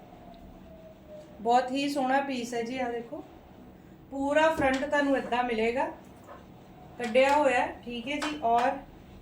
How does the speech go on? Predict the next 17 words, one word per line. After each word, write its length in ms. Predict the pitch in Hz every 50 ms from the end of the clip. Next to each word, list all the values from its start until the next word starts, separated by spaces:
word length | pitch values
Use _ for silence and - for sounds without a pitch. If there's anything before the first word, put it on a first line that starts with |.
| - - -
ਘੇਰੇ 280 | 320 302 294 277 277
ਦੇ 120 | 277 320 330 330
ਥੱਲੇ 220 | 330 302 285 277
ਤੁਹਾਨੂੰ 260 | 277 294 294 285 269 254
ਮਿਲਣੀ 340 | 226 214 208 214 214 220 233
ਹੈ 60 | 247
ਲੇਸ, 420 | 247 233 202 185 175 180 - - - - - - -
ਬਿਊਟੀਫੁਲ 440 | 208 247 254 226 254 - 240 254 233
ਲੇਸ, 340 | 196 180 - - - - - - - - - - - - -
ਠੀਕ 220 | 254 254 233 254
ਹੈ। 100 | 311 311 302
ਆਹ 100 | 294 294
ਫਰੰਟ 340 | 294 277 269 277 277 285
ਪੂਰੀ 260 | - 269 285 285 285 277
ਇਹਦੀ 180 | 262 269 277
ਏਦਾਂ 220 | 262 202 208 247 254
ਆਏਗੀ, 360 | 269 277 285 285 294 302